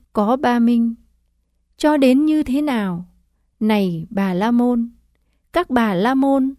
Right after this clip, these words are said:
diễn tả ba minh của các Bà La Môn. Ở đây, thưa Tôn giả Gotama,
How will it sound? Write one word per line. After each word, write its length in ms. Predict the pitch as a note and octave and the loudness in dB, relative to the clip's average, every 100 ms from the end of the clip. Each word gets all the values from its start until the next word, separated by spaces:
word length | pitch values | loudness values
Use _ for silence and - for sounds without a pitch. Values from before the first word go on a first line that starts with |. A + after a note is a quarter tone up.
| _ | _
diễn 280 | G#3 A3+ C4 | -2 -2 -2
tả 280 | - A3+ F3+ - | -2 -2 -4 -4
ba 240 | G#3+ B3 | -2 2
minh 320 | B3 B3 B3+ B3 _ | 2 2 0 -4 _
của 200 | - F#3 - | -4 -4 -2
các 180 | A#3 - | -8 -4
Bà 260 | G3+ F#3 - | -4 -4 -6
La 200 | F#3+ A3+ | -2 2
Môn. 360 | A3+ A3+ A3 A3 _ _ _ _ _ _ _ _ _ _ | 2 2 -2 -6 _ _ _ _ _ _ _ _ _ _
Ở 200 | - F#3 | -4 -4
đây, 360 | E3+ G3 A3 G3+ _ _ _ _ _ _ _ | -2 -2 -2 -6 _ _ _ _ _ _ _
thưa 160 | D4 D4 | 0 2
Tôn 260 | D4+ D4 | 4 2
giả 260 | B3 A3 - | 2 0 -2
Gotama, 840 | F#3 G3 B3+ - B3 A#3+ A#3 A#3 | -6 0 0 0 0 0 0 -4